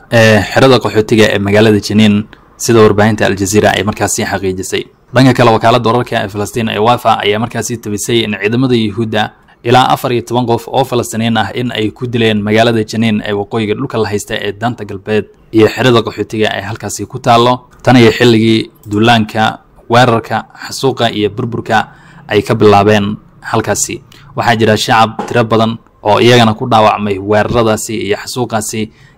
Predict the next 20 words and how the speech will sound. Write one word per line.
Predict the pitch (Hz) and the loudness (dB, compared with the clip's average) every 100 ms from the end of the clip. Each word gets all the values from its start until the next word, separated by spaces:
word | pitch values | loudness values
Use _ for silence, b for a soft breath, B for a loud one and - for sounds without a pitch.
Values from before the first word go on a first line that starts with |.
| 120 | -2
iyo | 120 | -2
qaar | 143 127 | 2 0
kale | - 117 | 2 2
oo | 107 | 2
ciidamada | 101 107 113 110 | 2 0 0 0
Yuhuudda | 107 95 113 110 - | -2 -4 -8 -6 -4
ay | 101 | -6
markaasi | 113 104 - 110 | -6 -6 -6 -6
afduubteen, | 101 101 98 - 117 110 107 B B | -6 -6 -8 -2 -2 0 -4 B B
isla | - 113 | -4 0
markaana | 120 113 104 | 2 2 2
haatan | 95 104 117 113 107 | 2 2 2 0 -4
ay | 101 | -6
ku | - 113 | -4 0
hayaan | 107 110 104 | 2 2 0
oo | 104 | -4
ay | 101 | -8
ku | - 127 | -8 -6
dhibaateynayaan | 107 104 113 107 104 101 98 | -4 -4 -4 -2 0 0 -4
xabsiyadooda. | 98 - 104 92 92 95 | -12 -6 -4 -2 -2 -2